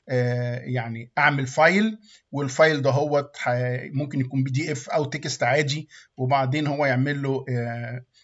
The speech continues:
شكل من اشكال ال-، التلخيص، يعني كانه ملخص. فانا لو عندي مثلًا بحث او اي حاجه، آه، يعني، آه،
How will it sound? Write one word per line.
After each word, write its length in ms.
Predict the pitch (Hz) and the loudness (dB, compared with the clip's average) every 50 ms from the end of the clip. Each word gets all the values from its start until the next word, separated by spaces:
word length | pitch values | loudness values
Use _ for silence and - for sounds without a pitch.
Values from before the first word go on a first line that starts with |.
| _ - - | _ -20 -16
شكل 380 | - - 147 135 127 135 131 | -6 -4 -4 -4 -2 0 0
من 180 | 127 139 135 135 | 2 2 0 -2
اشكال 640 | 139 127 - - - 147 135 135 131 127 127 123 123 135 | -2 -4 -4 -4 -4 -2 -2 0 0 2 0 0 -2 -4
ال-، 580 | 127 123 120 120 120 120 120 120 120 120 123 120 - _ _ _ _ - _ _ _ _ _ _ _ _ _ _ _ _ _ _ _ _ _ _ _ _ _ 143 | -4 -4 -4 -4 -4 -6 -6 -6 -8 -10 -10 -12 -16 _ _ _ _ -20 _ _ _ _ _ _ _ _ _ _ _ _ _ _ _ _ _ _ _ _ _ -8
التلخيص، 840 | 127 127 - 156 135 127 - 156 139 120 - - - - - _ _ _ _ _ _ _ _ _ _ _ _ | -6 -2 0 0 0 2 0 0 0 0 0 -2 -4 -4 -8 _ _ _ _ _ _ _ _ _ _ _ _
يعني 180 | 139 135 135 135 | -4 -2 -2 -2
كانه 260 | 127 170 165 165 151 | -2 -4 -2 -2 -2
ملخص. 460 | 139 135 135 139 131 - 156 151 - | 0 2 2 2 2 0 -2 -2 -2
فانا 140 | - 156 151 | -2 -2 0
لو 140 | 147 147 135 | 2 4 4
عندي 280 | 131 143 151 147 135 139 | 4 4 2 0 0 0
مثلًا 760 | 143 143 139 - 143 135 127 127 127 127 123 120 120 120 | 0 0 0 0 0 2 2 4 2 2 2 2 0 2
بحث 300 | 131 151 151 - - - | 0 0 -2 -2 -4 -8
او 200 | - 143 135 - | -6 -6 -6 -6
اي 160 | 147 147 139 127 | -6 -6 -4 -4
حاجه، 540 | - - 147 156 156 156 180 185 185 - _ _ _ _ _ _ - | -2 2 2 2 2 2 -2 -4 -4 -6 _ _ _ _ _ _ -4
آه، 680 | 127 127 127 127 127 127 127 127 127 127 131 131 127 131 - _ _ _ _ _ _ _ _ _ | -2 0 0 2 2 2 0 0 0 -2 -4 -6 -8 -12 -16 _ _ _ _ _ _ _ _ _
يعني، 500 | - 127 123 123 123 123 123 120 123 123 | -6 -4 -2 -2 0 0 0 0 0 -2
آه، 320 | 123 123 123 127 131 131 | -2 -2 -4 -4 -6 -8